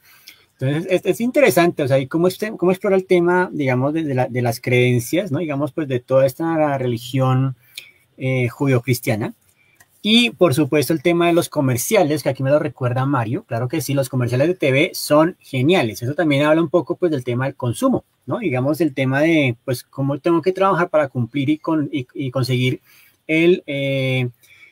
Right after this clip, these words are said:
Godzilla tres mil o el Reptil tres mil, que es un vehículo, pues, ¿no? A todo dar, bueno, una cosa así, ¿no? Digamos como que, como que es lo mismo que ya habíamos en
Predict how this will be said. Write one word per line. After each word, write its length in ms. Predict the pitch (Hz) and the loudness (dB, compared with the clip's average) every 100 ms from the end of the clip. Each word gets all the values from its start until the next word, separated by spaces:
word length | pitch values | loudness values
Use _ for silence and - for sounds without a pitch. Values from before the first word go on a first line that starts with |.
| _ _ | _ _
Godzilla 540 | - 151 135 - 156 156 | -4 -4 -2 -4 -2 -2
tres 260 | 165 147 | -2 -4
mil 320 | 120 135 151 147 | -2 0 2 2
o 40 | |
el 80 | 135 | 0
Reptil 480 | 123 120 - 127 120 | -2 -6 -6 -6 -4
tres 240 | 143 139 | -2 0
mil, 240 | 135 135 127 | 0 0 -2
que 80 | |
es 80 | 131 | -6
un 180 | 139 139 | -4 -4
vehículo, 520 | 139 127 123 143 131 | -2 -2 -4 -6 -6
pues, 420 | - 117 117 131 | -6 -4 -2 -4
¿no? 160 | 127 127 | -4 -6
A 80 | 123 | -6
todo 240 | 127 123 | -4 0
dar, 240 | 131 123 135 | 2 0 -2
bueno, 160 | 95 _ | -8 _
una 120 | 131 | -10
cosa 180 | 127 123 | -4 -2
así, 160 | 131 104 | -2 -6
¿no? 80 | 98 | -8
Digamos 300 | 110 143 151 | -6 -6 0
como 200 | 185 190 | 0 2
que, 280 | 170 156 | 0 0
como 240 | - 151 143 | -2 -2 0
que 180 | 151 - - | -2 -4 -2
es 180 | 175 175 | 0 2
lo 80 | 202 | 2
mismo 300 | 220 220 233 | 2 0 0
que 80 | |
ya 80 | 175 | 4
habíamos 400 | 147 160 170 180 | 4 6 4 4
en 180 | 185 151 | 2 2